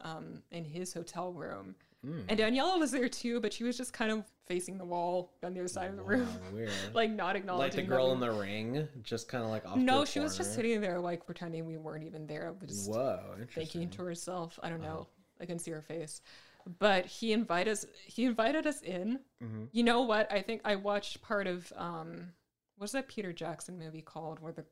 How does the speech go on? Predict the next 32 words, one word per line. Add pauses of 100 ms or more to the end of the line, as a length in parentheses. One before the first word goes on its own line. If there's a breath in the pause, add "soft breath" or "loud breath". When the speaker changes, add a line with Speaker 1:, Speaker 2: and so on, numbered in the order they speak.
(160)
Speaker 1:
girl,
like,
dies? (240)
She
gets
murdered. (1200)
Speaker 2:
Girl
with
the (120)
Dragon
Tattoo?
Speaker 1:
No,
no,
that's,
um, (1080)
Speaker 2:
She
gets
m-, (240)
Peter
Jackson.
Speaker 1:
It's
that
one
where
the,
the
girl
gets
a, (420)
you
know,
the,